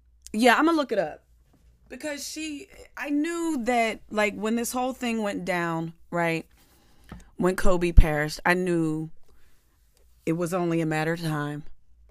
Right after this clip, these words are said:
before people brought up that rape case. And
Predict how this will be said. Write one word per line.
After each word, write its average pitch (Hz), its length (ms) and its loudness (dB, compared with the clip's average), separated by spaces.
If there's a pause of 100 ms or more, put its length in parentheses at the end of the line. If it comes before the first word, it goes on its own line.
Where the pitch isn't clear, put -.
(500)
before 160 360 2
people 165 360 10
brought 151 260 10
up 147 160 -2
that 151 220 -2
rape 139 260 -6
case. - 540 -16 (1400)
And 147 680 -4